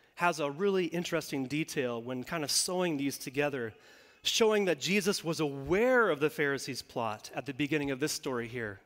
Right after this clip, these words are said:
in Mark. Matthew twelve, verse fourteen, "But the Pharisees went out and plotted how they might kill Jesus.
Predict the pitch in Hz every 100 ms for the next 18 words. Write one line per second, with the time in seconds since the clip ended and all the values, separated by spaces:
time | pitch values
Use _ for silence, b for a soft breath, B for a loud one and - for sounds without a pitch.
0 | - 120 113 113 85 - _ b b b
1 | b b b b _ 147 143 160 - -
2 | 180 135 110 117 131 - - 143 - 151
3 | 135 127 - 135 156 170 165 147 135 139
4 | 131 131 123 - 156 160 147 120 131 135
5 | 123 123 - - 143 123 131 123 127 117